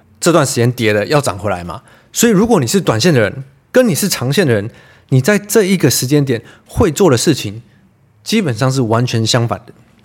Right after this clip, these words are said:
所以根本没有意义去讨论在这个时间点要做什么，要怎么做。对，如果你是不同周期的人，你是不同人格设定，在市场的适合的个性是不一样的，根本完全没有什么好讨论的。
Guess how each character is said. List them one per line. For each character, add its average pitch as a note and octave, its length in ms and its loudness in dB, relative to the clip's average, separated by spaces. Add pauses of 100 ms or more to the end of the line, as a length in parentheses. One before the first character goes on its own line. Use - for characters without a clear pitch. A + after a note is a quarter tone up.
(240)
所 - 100 -2
以 G3 40 4
根 G#3 120 0
本 F3+ 80 2
没 E3 80 2
有 D3+ 80 4
意 E3 200 0
义 - 20 0
去 D3+ 140 0
讨 G#2+ 260 -4
论 A#2 240 2 (760)
在 D#3 120 2
这 C3+ 120 2
个 - 20 4
时 - 80 -2
间 A2+ 140 0
点 G2+ 120 -4
要 A#2+ 120 0
做 A#2+ 120 0
什 G2+ 140 -6
么， - 80 -18
要 A2+ 80 0
怎 A#2 100 -4
么 F2+ 120 -10
做。 - 340 0
对， A#2 100 2
如 B2+ 120 4
果 E3+ 80 4
你 C3+ 80 -2
是 D3+ 80 -2
不 G3 160 0
同 C#3 160 -2
周 F3 120 4
期 C3+ 120 -4
的 A2+ 80 2
人， A2 100 0
你 A#2+ 80 -6
是 C#3+ 100 -6
不 A3 160 -4
同 B2+ 300 -4 (880)
人 C3 300 2
格 C3 180 2
设 D#3 260 2
定， A#2+ 240 -2
在 C#3 140 0
市 C3 220 -2
场 G#2 200 -8
的 F#2+ 200 -6 (380)
适 D#3 200 0
合 G#2+ 140 0
的 G2+ 40 -6
个 G#2+ 140 -4
性 G#2 100 -6
是 G2 60 -8
不 G2+ 180 -8
一 F2+ 60 -6
样 F#2 220 -4
的， - 80 -20 (260)
根 C#3+ 220 2
本 G#2+ 200 -2 (420)
完 C3+ 220 -2
全 A#2 200 -2
没 G#2+ 100 -4
有 A2+ 80 -2
什 A2 100 -6
么 F#2+ 60 -6
好 G2+ 180 -4
讨 - 180 -12
论 G#2+ 200 -10
的。 - 60 -20